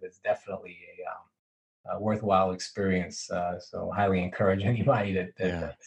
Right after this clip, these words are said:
Speaker 1: that, uh, <laughs> does have an interest in traveling and visiting other places to certainly do it. It's one of those investments in time and resources that, uh, you know, proves to be invaluable and has a high return on investment.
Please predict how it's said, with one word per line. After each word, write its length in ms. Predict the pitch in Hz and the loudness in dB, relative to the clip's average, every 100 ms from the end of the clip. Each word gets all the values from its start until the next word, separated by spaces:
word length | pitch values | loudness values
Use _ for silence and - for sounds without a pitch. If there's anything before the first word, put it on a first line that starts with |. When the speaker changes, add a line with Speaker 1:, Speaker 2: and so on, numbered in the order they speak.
| 90 | -6
Speaker 1:
that, 120 | - - - 220 | -6 -6 0 4
uh, 40 | 131 | 8
<laughs> 20 | |
does 200 | 120 113 | 8 10
have 160 | 107 | 8
an 80 | 101 | 8
interest 360 | 104 - 98 - | 2 2 0 0
in 80 | 92 | 0
traveling 520 | - 98 98 95 90 | 4 6 6 2 0
and 120 | 92 | 0
visiting 300 | 98 98 95 | 0 0 0
other 160 | 92 92 | 0 -4
places 480 | - 98 98 - - | -4 -4 -4 -14 -16
to 80 | 90 | -10
certainly 400 | 104 92 - 82 | -6 -4 -6 -8
do 140 | 95 87 | -6 -6
it. 80 | |
It's 640 | - _ _ _ _ _ 120 | -8 _ _ _ _ _ 0
one 100 | 101 | 2
of 60 | 101 | 4
those 200 | 95 95 | 4 2
investments 800 | 90 90 104 95 - 92 90 - | -2 0 2 2 0 -2 -2 -6
in 100 | 90 - | -10 -2
time 380 | 104 95 92 | 0 2 2
and 140 | 90 90 | 2 2
resources 640 | 98 - 92 90 - 92 | 0 2 2 2 0 -6
that, 200 | - 92 - - | -4 -4 -4 0
uh, 260 | 90 90 | 0 2
you 160 | 90 92 | -2 -2
know, 120 | 90 | -4
proves 400 | 90 - 98 95 - | -6 -6 -6 -6 -8
to 60 | |
be 140 | 87 92 | -4 0
invaluable 640 | 90 90 92 92 90 87 | 2 4 4 2 0 -6
and 100 | 87 | -8
has 200 | 92 87 | -8 -8
a 40 | 87 | -6
high 200 | 95 90 | -4 -2
return 400 | 90 - 92 90 | -2 0 0 2
on 120 | 85 | 0
investment. 500 | 85 85 - - - | -2 -6 -8 -12 -20